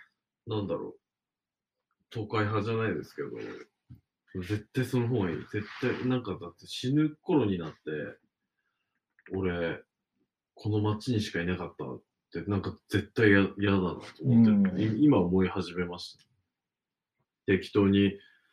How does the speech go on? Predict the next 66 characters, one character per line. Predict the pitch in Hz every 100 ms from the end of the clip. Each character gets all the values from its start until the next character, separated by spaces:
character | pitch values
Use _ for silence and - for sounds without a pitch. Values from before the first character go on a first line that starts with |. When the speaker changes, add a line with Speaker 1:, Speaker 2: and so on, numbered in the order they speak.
| _ _ _ _ _
Speaker 1:
適 | 90 90
当 | 101 98
に | 98
こ | 101
の | 98 95 95 92 - _ _ -
生 | 95
ま | 90
れ | 87
た | 90
街 | 87 82 98
で | 87 82 - -
結 | - -
婚 | - 82
し | -
て、 | -
適 | 80 87 - -
当 | 87
に | 87
子 | 92
供 | 90 87 80
作 | - 92
っ |
て、 | - 76 76 - -
適 | 90 -
当 |
に | 87
死 | - 90
ん |
で | 92
く | 90 95
っ | 87
て | - 82
な | 82
ん |
か | 80
嫌 | 85 -
だ |
な | -
っ | - - _
て | - -
今、 | -
Speaker 2:
あ、 | - _ -
Speaker 1:
今 | 135
思 |
っ |
て |
ま |
す。 | 147
Speaker 2:
で |
も | 139 139
な | 139
ん | 127
か、 | 120 113 - _ -
死 | - 143
ぬ | 165 196 127 - _ _ _ _
後 | - 175 165 -
悔 | 104 80
の | 82 85 80 - _ _ _
話 | - 117 104 -
も、 | 110 110 87 - _ _ _ _ _ _ _ _ _ _ _ -
あ | 107
れ | 95
に | 92
あ |
っ | 78
た。 | -